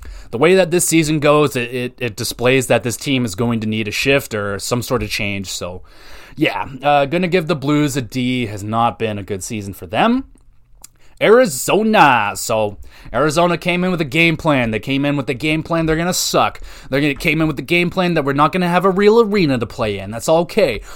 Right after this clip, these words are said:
We're gonna be on the road for a long time. We're gonna, yeah, it's gonna be a rough season, but honestly, it's been better than expected. The arena, I know it's, it's not an N H L arena, but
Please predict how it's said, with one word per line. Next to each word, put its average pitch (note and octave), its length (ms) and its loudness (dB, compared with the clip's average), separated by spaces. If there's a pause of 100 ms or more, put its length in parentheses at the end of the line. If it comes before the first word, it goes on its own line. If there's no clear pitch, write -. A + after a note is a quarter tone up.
We're C3+ 80 -4
gonna D3+ 160 0
be E3 140 -2
on F3+ 100 0
the G3 80 2
road E3+ 340 6
for - 140 -2
a A#2+ 80 4
long G#2+ 240 -2
time. G#2 320 -2
We're B2 120 -4
gonna, C#3+ 220 0 (260)
yeah, C3+ 260 6
it's - 100 -4
gonna F3+ 140 2
be D3+ 100 2
a C#3 80 4
rough D#3 240 4
season, F#3+ 400 -2
but B2 120 -4
honestly, F3+ 520 0
it's C3 140 0
been A#2+ 180 -2
better C3 320 2
than E3+ 160 2
expected. C3 640 -4 (320)
The G#2 320 2
arena, F#3+ 720 2 (140)
I G2 100 -4
know C3 380 4
it's, E3 240 0
it's C3+ 260 -2
not C3 220 2
an B2 100 2
N C#3 140 0
H D#3 180 0
L C#3+ 120 4
arena, B2+ 360 2
but G#2 300 2